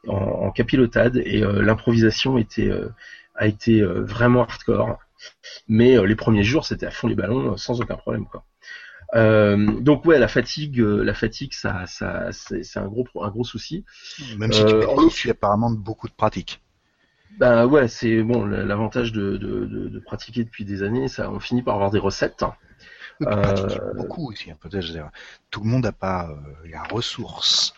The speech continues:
Speaker 2: qui est générée par le fait de faire ça trois fois par semaine, euh, presque toujours en, largement en impro, euh, d'avoir tenté des trucs, genre, euh, je vais mener toute la semaine, euh, tous les jours, euh, <laughs> pendant huit heures, et cetera, quoi.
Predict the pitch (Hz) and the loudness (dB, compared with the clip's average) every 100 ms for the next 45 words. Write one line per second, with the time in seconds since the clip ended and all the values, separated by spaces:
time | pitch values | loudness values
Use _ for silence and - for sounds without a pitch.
0 | _ _ _ - 98 92 107 117 117 107 | _ _ _ -8 -4 0 2 4 4 4
1 | 117 143 - 95 92 90 - 117 117 90 | 4 2 -2 -4 -2 -6 -4 -4 -4 -8
2 | - 82 - 117 98 - - 90 82 - | -10 -10 -4 -4 -4 -8 -12 -10 -8 -8
3 | 87 98 110 117 87 - - 104 - 98 | -4 -2 0 0 -2 -4 -4 -4 -8 -8
4 | 95 90 87 90 _ 98 98 98 98 101 | -6 -8 -10 -14 _ 0 0 0 -2 0
5 | 95 92 87 - 113 117 117 85 - - | 0 -2 -6 -8 -4 -4 -4 -8 -10 -14
6 | - - - - 87 80 92 - 95 101 | -14 -14 -16 -8 -6 -2 -2 -2 -2 0
7 | 95 92 113 113 95 95 92 80 76 - | 0 0 -4 -6 -4 -4 -2 -4 -8 -10
8 | 85 98 98 101 - - 92 - 104 104 | -4 -2 -2 -2 -4 -4 -4 -2 -2 -2
9 | 87 80 95 98 95 104 104 101 95 92 | -4 -8 -10 -6 -4 -4 -6 -6 -4 -4
10 | 98 - 123 - - 95 98 98 117 117 | -6 -8 -10 -10 -6 -6 -6 -2 4 6
11 | 117 104 98 120 | 4 2 -2 -2